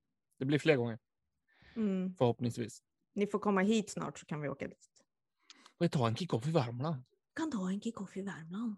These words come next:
Speaker 2: Men då blir det ju inte Lundbyparken. Då blir det Kil och Forshaga och Karlstad.
Speaker 1: Forshaga.
Speaker 2: Forshag. Nej, det är Hagfors. Jag
Speaker 1: Hagfors.
Speaker 2: pratar så här. Ja.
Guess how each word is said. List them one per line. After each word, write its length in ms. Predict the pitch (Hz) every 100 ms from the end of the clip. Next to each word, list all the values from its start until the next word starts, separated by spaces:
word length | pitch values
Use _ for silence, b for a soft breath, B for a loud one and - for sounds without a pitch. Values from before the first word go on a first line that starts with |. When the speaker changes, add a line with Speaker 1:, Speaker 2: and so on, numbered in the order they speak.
| -
Speaker 2:
Men 120 | - 233
då 120 | 220
blir 160 | 240
det 60 | 254
ju 60 | 269
inte 140 | 262
Lundbyparken. 840 | 214 226 190 - 113 - 226 240 - -
Då 120 | 214
blir 300 | 208 214 190
det 500 | 180 180 180 180 180
Kil 580 | - 190 190 220 202 196
och 340 | - 190 185
Forshaga 680 | - - - 156 156 170 180
och 640 | 180 180 165 165 165 165 -
Karlstad. 420 | 165 143 - 202 - _ b b b b b
Speaker 1:
Forshaga. 800 | - 151 107 - 113 110 120 123 - _ _ -
Speaker 2:
Forshag. 640 | 185 160 - 175 - 185 - _ _ -
Nej, 300 | 180 180 180 - _ _ _ _ _
det 60 | 196
är 40 | 185
Hagfors. 760 | 165 156 - 190 - - - _ _ _ _ _ _
Jag 80 | 151
Speaker 1:
Hagfors. 140 | 117
Speaker 2:
pratar 640 | 165 156 156 180 165 151 160
så 120 | 160
här. 440 | 151 160 - - - _ _ _ _ b b b b b _ _
Ja. 240 | - -